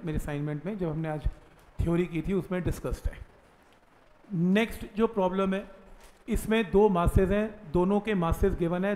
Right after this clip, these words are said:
दोनों की speeds given है, और ये एक perfectly inelastic collision है। Perfectly inelastic का मतलब ये दोनों आपस में stick करेंगे।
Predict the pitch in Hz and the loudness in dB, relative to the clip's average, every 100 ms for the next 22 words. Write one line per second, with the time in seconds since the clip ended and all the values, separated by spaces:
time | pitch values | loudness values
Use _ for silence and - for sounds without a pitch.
0 | 156 175 185 202 - - - - - 208 | 0 0 2 0 -2 -14 -20 -20 -10 -4
1 | - - 202 220 170 180 180 185 214 - | -4 -4 -4 -4 0 0 2 -2 -2 -6
2 | - 196 214 226 202 214 208 - 233 220 | -4 -2 -2 -6 -2 -2 -4 -10 -8 -8
3 | - - - 214 208 - 208 - 254 262 | -12 -18 -8 -6 -6 -4 -6 -4 -6 -6
4 | 285 247 - 226 185 - 214 - 208 190 | 0 0 0 0 0 -2 -6 -4 -4 -2
5 | 160 143 92 - - - - - _ - | -4 -4 -6 -14 -20 -20 -20 -20 _ -20
6 | - - - 185 175 196 196 247 262 226 | -20 -20 -4 -2 0 -2 -2 -4 0 0
7 | 226 190 180 - 214 202 180 170 196 196 | 2 2 2 2 -2 0 -2 0 -2 -2
8 | 165 196 170 180 160 - 170 - 170 - | 0 0 2 2 0 -2 -6 -4 -6 -2
9 | - 226 - - - - 156 147 131 107 | 2 2 2 -18 -14 -4 -2 -2 -4 -8